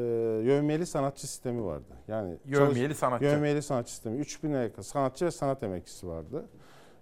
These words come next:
Speaker 1: E, ve uzun süreden gelen bir konuydu. Biz o kan-, kanayan yarayı, kangren olmuş yarayı çözdük. Ve bunları sözleşmeli hale getirdik. Yani özlük haklarını kazandırdık aslında.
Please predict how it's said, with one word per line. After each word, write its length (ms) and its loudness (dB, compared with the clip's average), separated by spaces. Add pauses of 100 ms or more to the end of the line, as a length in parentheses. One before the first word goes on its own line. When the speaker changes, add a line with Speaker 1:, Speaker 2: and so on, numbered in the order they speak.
Speaker 1:
E, 80 -10
ve 360 -2
uzun 500 2
süreden 400 0
gelen 320 0
bir 100 -4
konuydu. 480 -4
Biz 100 -6
o 100 0 (200)
kan-, 280 0 (160)
kanayan 340 2
yarayı, 380 2 (460)
kangren 360 4
olmuş 460 2
yarayı 280 2
çözdük. 600 -2 (560)
Ve 140 4
bunları 260 2
sözleşmeli 540 -2
hale 300 0
getirdik. 440 -6
Yani 300 2 (300)
özlük 300 -2
haklarını 420 0
kazandırdık 680 -2
aslında. 460 -8